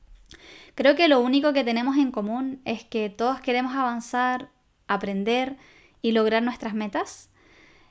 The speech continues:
Eh, pero siento que si nos presionamos a cumplir con expectativas de otras personas, solo vamos a conseguir frustrarnos y estresarnos.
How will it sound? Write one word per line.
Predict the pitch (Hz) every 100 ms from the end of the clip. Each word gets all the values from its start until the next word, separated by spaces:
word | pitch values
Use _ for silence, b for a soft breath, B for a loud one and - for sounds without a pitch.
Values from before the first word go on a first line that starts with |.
| b -
Eh, | 226 214 214 202 -
pero | 269 294
siento | 294 370 453 466
que | 415
si | 415 349
nos | 294 302
presionamos | - 285 285 269 285 330 359
a |
cumplir | 285 240 240 262
con | 285
expectativas | 277 285 254 208 202 262 254
de | 226
otras | 233 277
personas, | 262 233 - 226 254 285 294 - B B B B B
solo | - 277
vamos | 330 359 370
a | 339
conseguir | 285 262 - 226 233 269
frustrarnos | - 302 - 214 202 208 226 240 -
y | 214 208
estresarnos. | 196 - 185 - - - 190 - -